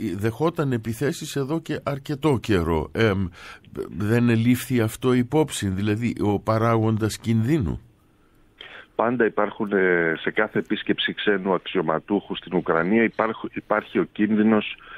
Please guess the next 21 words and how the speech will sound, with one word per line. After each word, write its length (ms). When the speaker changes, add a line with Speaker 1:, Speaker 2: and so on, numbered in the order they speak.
Speaker 2:
ε, 340
μιας 400
τέτοιας 480
πρόκλησης, 720
ε, 260
από 220
τις, 300
ε, 60
ρωσικές 600
δυνάμεις. 520
Να 120
θυμίσω 440
ότι 260
στο, 540
τα 120
τελευταία 460
δύο 180
χρόνια, 480
ε, 280
έχει 320
συμβεί, 580